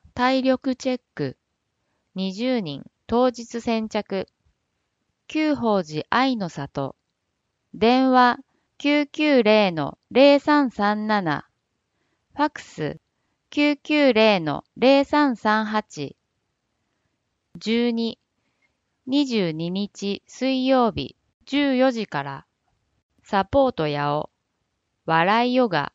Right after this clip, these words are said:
十五人、申し込み順。サポート八尾。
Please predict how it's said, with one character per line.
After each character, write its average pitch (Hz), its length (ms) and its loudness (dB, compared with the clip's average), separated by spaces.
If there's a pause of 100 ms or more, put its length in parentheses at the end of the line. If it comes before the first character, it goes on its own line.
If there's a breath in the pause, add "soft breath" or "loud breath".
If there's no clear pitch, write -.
(720)
十 277 260 0
五 170 200 0
人、 180 340 -2 (380)
申 208 200 0
し - 140 -14
込 196 140 -4
み 190 160 -8
順。 175 340 -8 (840)
サ 185 240 -4
ポ 277 220 4
ー 247 40 -2
ト 151 140 -4
八 143 320 -4
尾。 - 100 -10